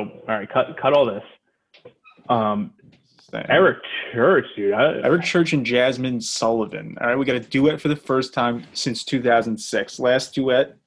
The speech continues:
Speaker 2: actually, it's the only other
Speaker 1: Timberlake,
Speaker 2: duet.
Speaker 1: right?
Speaker 2: Uh, in
Speaker 1: J T?
Speaker 2: two thousand six went two oh eight. So, mm,
Speaker 1: Two oh eight?
Speaker 2: over
Speaker 1: Two minutes and
Speaker 2: I
Speaker 1: eight
Speaker 2: mean, uh,
Speaker 1: seconds, you're
Speaker 2: I mean,
Speaker 1: saying.
Speaker 2: uh, one twenty-eight, yeah, yeah.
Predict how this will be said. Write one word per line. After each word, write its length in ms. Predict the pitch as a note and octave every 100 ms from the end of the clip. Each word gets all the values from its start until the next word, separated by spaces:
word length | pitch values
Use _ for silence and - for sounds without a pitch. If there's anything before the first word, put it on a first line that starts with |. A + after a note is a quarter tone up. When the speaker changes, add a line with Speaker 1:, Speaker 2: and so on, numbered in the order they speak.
| _ -
Speaker 2:
actually, 260 | A#2+ A#2+ G#2
it's 80 | -
the 120 | G#2+
only 200 | B2 A#2
other 120 | G2+
Speaker 1:
Timberlake, 400 | G#2+ G#2 G#2 -
Speaker 2:
duet. 20 |
Speaker 1:
right? 220 | G#2 C3+ - - _ _ _ _ _ - - - - A#2
Speaker 2:
Uh, 140 | A2+ A2
in 60 | A2
Speaker 1:
J 0 |
T? 60 |
Speaker 2:
two 60 | B2
thousand 140 | A#2
six 500 | - - A#2+ A2+ -
went 360 | A#2 A2+ A2+ - _ _ _ _ _ _ - - _ _ -
two 220 | D#3+ C#3+
oh 100 | C3+
eight. 300 | A#2+ G#2+ - _ _ _
So, 640 | - - A2+ A2 A2 A2+ - _ _ _ _ _ _ _ _ _ _ _ _ - - _ _ _ _ -
mm, 360 | D2+ C#3 C#3 F#3
Speaker 1:
Two 180 | A3
oh 160 | A#2+ A2
eight? 460 | D3 G3 G#2 F#2+ - _ _ - _
Speaker 2:
over 160 | D3 E3+ C#3+
Speaker 1:
Two 20 |
minutes 200 | C#3 B2+
and 100 | B2+
Speaker 2:
I 20 |
Speaker 1:
eight 40 | C3+
Speaker 2:
mean, 80 | D3
uh, 60 | A#2+
Speaker 1:
seconds, 140 | A2+
you're 120 | G#2 B2
Speaker 2:
I 40 |
mean, 80 | B2 A#2
Speaker 1:
saying. 40 |
Speaker 2:
uh, 200 | A2 G#2+
one 200 | A2+ A#2+
twenty-eight, 340 | A2 A2 G2+ A2
yeah, 220 | G#2 G2
yeah. 200 | A2+ G#2